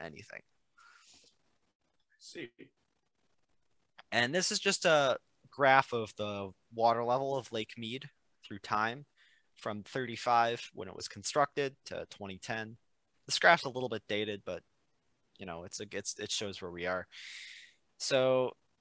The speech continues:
Speaker 1: obviously you have the big spike when it gets filled, and then it's just following droughts throughout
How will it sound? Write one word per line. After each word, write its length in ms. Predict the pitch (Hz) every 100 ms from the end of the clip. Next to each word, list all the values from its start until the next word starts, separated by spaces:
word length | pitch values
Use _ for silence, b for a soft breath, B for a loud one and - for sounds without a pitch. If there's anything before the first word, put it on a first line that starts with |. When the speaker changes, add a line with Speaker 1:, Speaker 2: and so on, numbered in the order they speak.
| _
Speaker 1:
obviously 580 | 127 135 131 127 - 127
you 180 | 123 120
have 320 | 113 113 107
the 80 | 101
big 220 | 98 98
spike 360 | - - 107 104
when 140 | 101 92
it 100 | -
gets 320 | 90 - -
filled, 480 | - 151 147 143 143 - _ _
and 160 | - 135
then 180 | 147 143
it's 220 | 127 -
just 260 | - 123 -
following 560 | 123 113 113 107 104 - _ -
droughts 720 | 117 110 104 92 - - - _ _
throughout 500 | - - 104 95 90